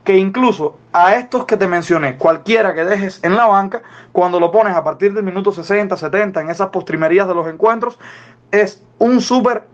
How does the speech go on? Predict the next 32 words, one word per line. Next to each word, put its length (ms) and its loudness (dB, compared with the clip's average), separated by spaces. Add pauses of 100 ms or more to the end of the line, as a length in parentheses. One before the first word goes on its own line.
(100)
revulsivo 680 0 (240)
por 180 0
el 80 0
hecho 180 0
de 80 2
que 60 -4
son 180 -4
jugadores 420 4
que 180 -10
casi 260 -2
todos 240 2
son 120 -8
rápidos, 560 0 (340)
que 140 0
despuntan 640 0
bastante 360 -2
bien 240 -2
por 140 -4
las 120 2
bandas 320 0
en 60 -10
las 100 -10
que 100 -12
juegan, 400 0 (300)
que 100 -2
pueden 300 4
aportar 400 0
eso 320 -2
cuando 320 -2
los 120 0
esquemas 360 -2
defensivos, 580 -2